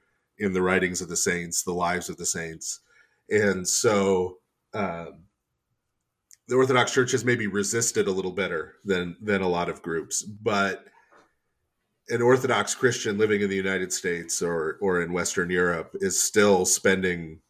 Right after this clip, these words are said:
a small minority of their time exposed to that, and the majority of their time out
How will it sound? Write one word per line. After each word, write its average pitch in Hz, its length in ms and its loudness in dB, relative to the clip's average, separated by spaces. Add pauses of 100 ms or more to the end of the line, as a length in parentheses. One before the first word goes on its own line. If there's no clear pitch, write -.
(100)
a - 60 -6
small 98 320 2
minority 90 560 2
of 85 140 -4
their 80 160 0
time 82 560 -6 (920)
exposed 98 520 2
to 98 80 -2
that, 82 360 -2
and 101 100 -6
the 95 80 0
majority 95 520 2
of 82 120 -4
their 82 160 -2
time 80 520 -6 (520)
out 92 280 0